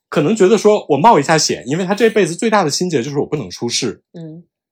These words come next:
Speaker 1: 所以说李白是对这个冒险有充分认知的，而不是说我完全不知道这件事儿是怎么样的，我稀里糊涂就去了。他不可能是一个蠢人，你知道吗？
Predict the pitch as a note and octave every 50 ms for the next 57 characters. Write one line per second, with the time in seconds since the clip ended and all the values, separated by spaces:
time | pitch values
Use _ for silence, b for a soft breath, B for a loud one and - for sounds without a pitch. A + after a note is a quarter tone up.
0 | - - - B3+ D4 A3 - C4+ C4 B3+ - - - - B2 A2+ C#3+ F#3+ - -
1 | B3+ A3 - - - C#4+ A#3+ A#3+ A#3 B3 A#3 C4 A#3 F#3+ - C#3 C3 G#2 - -
2 | G3+ G#3 A3+ G3 G3 A3+ F3+ D3 - F#3 G#3+ F3+ A2+ G2 C3 C#3+ - B3 - -
3 | G3 - A3 G#3+ G#3 G#3+ G#3+ - _ _ _ _ _ - D3 C#3 B2+ A#2 C3+ G3+
4 | A3+ G#3 E3 G3+ F#3 F3 G3 F3+ E3+ D3+ F#3 F#3 F3 F3 - G3+ E3+ D3 F3+ F3+
5 | E3 C#3 - A#2 E3+ F3+ D#3 A#2+ G#2 G#2+ - - D#3 F#3+ F#3 - C3 B2 F3 F3+
6 | F#3 D#3+ D3+ - - C4+ A3 B2+ F2 - _ _ _ _ _ - A3 G#3 C#4+ B3+
7 | G#3 E3 C3+ D#3+ - A3+ G3+ F#3+ A#3 A3 - - - A2 F2 D#2+ E2 D#2+ F2+ A2
8 | D#3 C3 A#2 G#2+ G#2 F#2+ F2+ F2 D#2 D#2